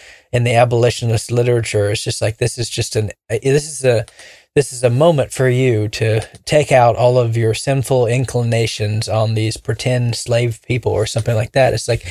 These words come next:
I think everyone at that point, I mean, most, most normal people who would have some sort of moral self-awareness to say, "Yeah, that probably isn't very good," you know? <laughs>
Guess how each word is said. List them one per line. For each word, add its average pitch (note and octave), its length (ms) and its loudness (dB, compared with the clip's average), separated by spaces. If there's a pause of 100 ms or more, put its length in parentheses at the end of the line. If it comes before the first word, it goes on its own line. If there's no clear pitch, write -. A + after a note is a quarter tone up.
(340)
I C#3+ 60 2
think G3+ 220 0
everyone F#3+ 340 6
at A#2+ 120 2
that A2+ 180 0
point, A2+ 440 0
I C3+ 40 0
mean, D#3 160 0
most, C4 280 2
most A#3+ 280 -2
normal D3+ 420 4
people A2 560 -2 (100)
who A#2+ 280 -2 (100)
would C3 180 0
have C3+ 160 2
some A3+ 220 -4
sort A2+ 240 -2
of G2+ 80 0
moral A2 560 2
self-awareness G#2+ 800 -2
to - 120 -8
say, G#2 540 -2 (680)
"Yeah, G3 260 4
that F#3 220 2
probably A3+ 420 2
isn't E3+ 300 -2
very C#3 160 0
good," B2+ 380 0
you B2+ 140 -2
know? D3+ 200 4
<laughs> - 40 2